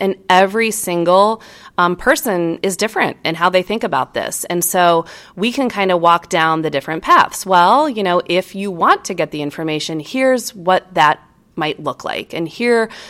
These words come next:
are the types of things you would want to think about if you do get that information. And here's how it could be empowering to you to know that information." But for someone who has more concerns, to, to really listen to them and talk through all of those concerns. And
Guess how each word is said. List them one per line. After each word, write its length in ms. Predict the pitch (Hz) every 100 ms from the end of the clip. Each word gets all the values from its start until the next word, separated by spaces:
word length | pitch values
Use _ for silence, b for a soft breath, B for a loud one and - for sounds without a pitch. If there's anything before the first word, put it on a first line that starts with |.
| B -
are 80 | 196
the 80 | 170
types 320 | 175 160 165
of 80 | 151
things 340 | 156 156 151
you 60 | 160
would 120 | 156
want 180 | 151 151
to 80 |
think 220 | - 156 143
about 360 | 139 135 - -
if 220 | 170 -
you 100 | 156
do 220 | 147 143
get 180 | 139 135
that 140 | 131 135
information. 580 | 127 - 98 127 143
And 100 | 143
here's 480 | 147 214 208 202 202 B B B
how 180 | 240 262
it 120 | -
could 200 | 269 240
be 100 | 247
empowering 720 | 220 - - 262 285 151 117
to 120 | - 139
you 180 | 110 104
to 120 | 156
know 120 | 151
that 140 | 139
information." 720 | 135 131 135 113 - - - - B B B B
But 160 | 247 262
for 120 | 262
someone 380 | - 262 294 285
who 140 | 240
has 320 | 247 202 190
more 140 | 190 175
concerns, 800 | 180 175 - 392 294 175 165 170
to, 160 | - 214
to 220 | - 226
really 380 | 220 302 403 294
listen 360 | 214 214 220
to 100 | 202
them 200 | 175 156
and 120 | 156
talk 320 | 151 214 262 -
through 140 | 220
all 200 | 165 160
of 80 | 151
those 200 | 147 139
concerns. 760 | - 151 - 127 82 90 151 B B B B -
And 360 | 196 190 190